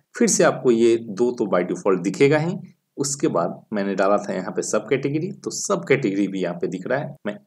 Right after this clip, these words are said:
इस पे फिर से click कर रहा हूँ। अब देखेंगे इस corporate के अंदर, ये मैं सिर्फ corporate का बात कर रहा हूँ, Corporate के अंदर में इतना सारा सब कैटेगरी है,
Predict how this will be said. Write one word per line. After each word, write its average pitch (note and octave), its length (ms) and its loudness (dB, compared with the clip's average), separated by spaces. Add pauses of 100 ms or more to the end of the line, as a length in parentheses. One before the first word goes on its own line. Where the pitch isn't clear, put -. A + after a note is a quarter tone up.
(120)
इस D3 100 -2
पे F3+ 120 2
फिर E3+ 220 -4
से E3+ 160 0
click - 280 -4
कर - 100 -2
रहा - 120 -2
हूँ। - 160 -12 (200)
अब E3+ 120 0
देखेंगे E3+ 400 2
इस - 340 -4
corporate C#3+ 520 2
के - 120 0
अंदर, B2 540 -2 (180)
ये E3 180 6
मैं C#3+ 160 2
सिर्फ C#3+ 260 -2
corporate C#3 440 2
का B2 100 0
बात F#2 260 0
कर E2 80 -4
रहा D#2+ 100 -4
हूँ, - 120 -12
Corporate D3+ 480 0
के - 60 0
अंदर B2 340 0
में F#2 180 -4 (160)
इतना E3+ 340 2
सारा C#3+ 240 -2
सब C#3+ 240 -4
कैटेगरी - 440 -4
है, A#2+ 180 -6